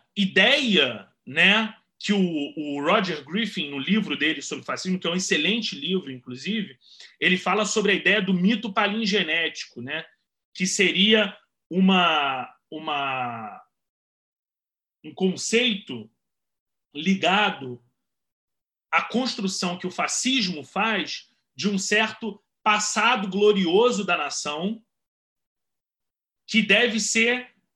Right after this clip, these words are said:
repetido no futuro, que o fascismo, o movimento fascista nada mais seria do que uma forma de você recuperar esse passado glorioso. Com isso, o, o Griffin não tá dizendo que o movimento fascista é um movimento conservador, muito pelo contrário, é um movimento,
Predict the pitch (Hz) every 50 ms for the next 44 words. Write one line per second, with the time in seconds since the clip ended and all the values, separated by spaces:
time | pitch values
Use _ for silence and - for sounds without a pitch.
0 | _ _ - - 214 262 - - 254 226 190 - - - 240 269 262 214 262 254
1 | 254 226 - - 262 190 - 240 233 233 220 180 143 127 - - 156 - - 185
2 | - - - - 262 254 233 240 247 240 220 220 - _ _ _ - 156 170 180
3 | 208 233 180 220 202 190 214 254 269 254 - - - 220 190 190 - - 220 240
4 | 233 - 247 220 208 208 226 220 214 196 196 196 190 190 - 202 170 160 180 208
5 | 226 196 214 - 240 240 233 233 202 208 - - 196 208 226 226 226 226 233 233
6 | 226 - _ _ _ _ - 185 196 208 - - 214 190 220 220 220 240 202 -
7 | - 233 196 170 175 190 220 240 247 - - _ _ _ _ _ _ _ - 185
8 | 190 - 196 - - 202 202 - - 214 190 202 196 196 185 202 214 220 233 226
9 | 208 185 180 160 139 - - _ _ _ _ - 208 220 240 285 302 - - 233
10 | 214 - 190 185 190 190 202 185 - 180 208 262 247 - 254 247 240 226 196 226
11 | 226 254 220 226 214 185 180 196 220 233 233 220 - 240 233 226 214 175 165 185
12 | 185 175 175 185 185 - - 160 147 - 196 190 220 208 214 208 185 202 208 196
13 | - 220 208 190 240 233 226 247 240 185 170 160 139 147 180 185 190 - 226 226
14 | - 262 254 - 175 156 139 139 135 139 139 143 135 147 147 156 175 196 190 233
15 | 226